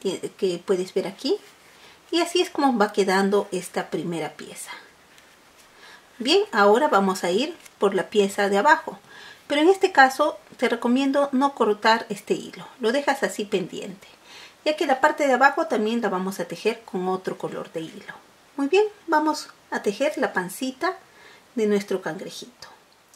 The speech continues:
Vamos a comenzar tejiendo un anillo mágico y dentro de este anillo mágico vamos a colocar siete puntos bajos. En sí, esta pieza que vamos a tejer es completamente similar a la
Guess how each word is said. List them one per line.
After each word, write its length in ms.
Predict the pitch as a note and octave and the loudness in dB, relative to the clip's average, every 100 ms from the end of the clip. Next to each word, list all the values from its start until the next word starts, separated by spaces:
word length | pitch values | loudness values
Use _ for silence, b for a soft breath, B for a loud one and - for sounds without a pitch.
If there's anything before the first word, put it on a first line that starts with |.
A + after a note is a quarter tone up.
| _ _ _ _ - - _ _ - | _ _ _ _ -20 -20 _ _ 0
Vamos 260 | D#4+ F4+ | 2 2
a 100 | - | 0
comenzar 420 | - G3+ F#3 A3+ - | 2 2 4 2 2
tejiendo 500 | G3+ G#3+ G#3 A#3 B3 | 0 2 4 2 2
un 140 | G#3+ | 0
anillo 300 | G3+ G3+ G3 | 2 2 0
mágico 640 | G3 F#3+ F#3+ G3+ G3+ E4+ F#4+ - - | 2 2 0 -8 0 0 0 -8 -8
y 100 | A3+ | -2
dentro 300 | B3 A#3+ C4 | 0 0 0
de 80 | D#4+ | -2
este 160 | - | 0
anillo 300 | E4+ A#3 G#3+ | 2 2 4
mágico 480 | G3 G#3+ A#3 B3 B3+ | 4 4 0 -2 0
vamos 360 | A#3 F3 F#3+ G3+ | 2 2 -2 -6
a 80 | - | -6
colocar 480 | E3+ E3+ G#3 A3 A#3+ | -6 2 4 4 -2
siete 460 | - C#4 D4+ D#4 | -6 -4 -4 -4
puntos 580 | C#4+ - G3 G3 F#3 - | -6 -2 -2 -2 -6 -4
bajos. 540 | - - - - - - _ B B B B B | -4 -4 -6 -18 -20 -20 _ B B B B B
En 200 | B3+ B3 | -2 0
sí, 240 | D#4+ F4+ A4 | 4 2 2
esta 300 | A#3 G#3+ A#3+ | -4 -2 -2
pieza 340 | A#3+ B3+ B3 B3+ | 2 2 2 0
que 100 | G3+ | 0
vamos 220 | F#3+ G3 | 0 0
a 100 | G#3+ | -2
tejer 360 | A#3+ B3 B3 B3+ | 0 2 0 0
es 140 | G3+ | -8
completamente 720 | - G3 G3+ G3 G3+ G3 G3 | -6 -2 0 2 2 2 0
similar 460 | A#3+ G3+ F3+ F3+ F3 | -2 -4 -4 -4 -4
a 80 | F3+ | -4
la 260 | F#3 A#3 | -2 -2